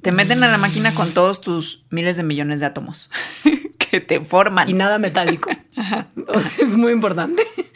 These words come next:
Speaker 1: O sea, a ti con todos tus átomos.
Speaker 2: Ujú, sí.
Speaker 1: Entonces, a la máquina de resonancia electromagnética lo que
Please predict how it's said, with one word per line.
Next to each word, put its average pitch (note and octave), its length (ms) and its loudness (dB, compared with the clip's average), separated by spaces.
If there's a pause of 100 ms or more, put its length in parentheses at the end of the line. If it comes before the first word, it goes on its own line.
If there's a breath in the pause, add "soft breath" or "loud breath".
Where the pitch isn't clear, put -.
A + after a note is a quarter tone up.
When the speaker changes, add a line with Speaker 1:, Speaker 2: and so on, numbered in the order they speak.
(180)
Speaker 1:
O F#3+ 100 2
sea, F#3 320 2
a - 140 4
ti D#4+ 100 2
con F4+ 180 -2
todos A#3 220 0
tus F3 160 -6
átomos. - 540 -6
Speaker 2:
Ujú, F#3 220 0 (140)
sí. - 100 -8
Speaker 1:
Entonces, B3+ 760 0 (1200)
a G#3 140 6
la G#3+ 140 6
máquina D4+ 460 0
de C4+ 60 2
resonancia F3+ 420 -2
electromagnética D#3 680 -2
lo D#3 320 -2
que - 280 -14